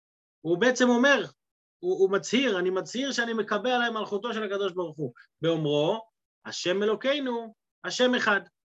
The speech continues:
מה הכוונה והמשמעות שאני אומר, "השם אלוקינו, השם אחד"? אנחנו דיברנו כמה פעמים על קריאת שמע, אז דיברנו הרבה על זה שהשם אחד, שיש לו, שיש אחדותו של הקדוש ברוך הוא,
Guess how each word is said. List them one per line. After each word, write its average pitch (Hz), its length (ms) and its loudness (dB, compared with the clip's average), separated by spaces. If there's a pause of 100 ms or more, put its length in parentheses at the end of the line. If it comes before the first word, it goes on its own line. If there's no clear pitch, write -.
(600)
מה 185 280 2
הכוונה 170 580 0
והמשמעות 160 580 -4
שאני 151 220 -4
אומר, 156 240 -4
"השם 185 300 -4
אלוקינו, 156 400 -4
השם 151 260 -4
אחד"? 117 260 -6 (200)
אנחנו 147 380 2
דיברנו 147 360 2
כמה 202 200 2
פעמים 165 180 0
על 131 100 -2
קריאת 135 320 -4
שמע, 147 240 0 (400)
אז 113 80 -10
דיברנו 180 380 2
הרבה 156 260 0
על 151 80 -2
זה 156 200 -4
שהשם 165 380 -4
אחד, 190 320 -2 (640)
שיש 143 440 0
לו, 170 200 0
שיש 160 300 -6
אחדותו 196 520 -2
של 214 120 2
הקדוש 165 340 0
ברוך 135 260 -2
הוא, 113 140 -6